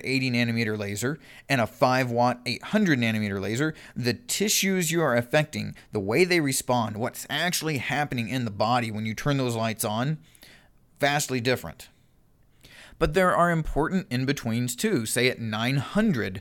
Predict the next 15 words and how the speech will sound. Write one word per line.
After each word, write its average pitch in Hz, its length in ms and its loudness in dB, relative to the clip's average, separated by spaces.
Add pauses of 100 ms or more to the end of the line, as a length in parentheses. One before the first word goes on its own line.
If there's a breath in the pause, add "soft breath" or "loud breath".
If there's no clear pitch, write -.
(300 loud breath)
there 123 140 2
are 127 140 0
different 127 560 -2
tissue 120 360 -2
activities 120 760 0 (400 loud breath)
and 135 340 -2 (160)
different 117 380 -2
penetration 107 640 -2
depths 95 340 -4
reached. 131 480 -4 (160 loud breath)
At 147 220 -2
ten 131 180 0
sixty-four, 156 840 0
there 123 200 0
are 135 240 -2